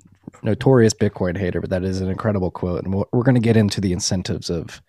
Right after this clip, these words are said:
behind what I believe to be the incentives behind Elon's tweet. And I think others may agree with me. Uh, the price currently, according to Clark's dashboard, is forty-eight thousand three hundred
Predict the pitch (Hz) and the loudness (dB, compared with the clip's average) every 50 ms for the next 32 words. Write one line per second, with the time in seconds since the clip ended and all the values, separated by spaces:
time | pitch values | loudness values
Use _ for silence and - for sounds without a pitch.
0 | _ - - - - - - - - - - - - _ _ _ - 117 104 95 | _ -20 -20 -20 -20 -20 -20 -20 -20 -20 -20 -20 -20 _ _ _ 0 0 2 2
1 | - 117 113 107 101 98 95 95 101 107 107 104 98 95 95 87 82 82 76 76 | 2 2 2 2 2 2 2 2 4 6 6 6 6 4 2 0 -2 -4 -6 -8
2 | 67 78 78 - - - 80 76 - - - - - - - - 85 85 - - | -6 -6 -8 -8 -6 -8 -8 -8 -8 -10 -10 -10 -10 -10 -8 -8 -8 -8 -10 -8
3 | - 95 92 - - 69 67 67 - - - - - - - - - 104 104 - | -6 -6 -6 -4 -4 -6 -6 -8 -10 -12 -12 -12 -12 -12 -12 -12 -10 -10 -10 -8
4 | - - - - - _ _ - 120 - - - - - - - - _ _ _ | -8 -8 -10 -10 -12 _ _ -4 -2 -2 -2 -2 -4 -6 -8 -10 -12 _ _ _
5 | _ _ _ _ _ _ _ _ - 113 95 113 - - - - - - - - | _ _ _ _ _ _ _ _ 0 2 2 2 0 -2 -4 -6 -6 -6 -6 -8
6 | 104 - - - - - - - - _ _ - - 92 92 98 - - 147 127 | -10 -10 -12 -20 -20 -20 -20 -20 -20 _ _ 0 2 2 4 4 4 6 6 6
7 | 120 - - - 127 104 104 107 - - 123 110 104 95 - - 143 151 151 - | 6 4 2 0 0 2 2 2 4 4 4 4 2 2 4 6 6 6 6 4
8 | - 113 101 92 - - 107 95 90 87 - - 147 143 139 127 120 113 104 - | 4 4 4 4 2 2 2 2 0 0 0 2 4 6 6 6 6 6 4 2
9 | - 95 95 92 87 95 90 - 120 131 113 104 110 101 98 92 82 - - - | 0 -2 -2 -2 -4 -6 -6 -2 0 0 0 0 0 -2 -2 -2 -4 -6 -8 -12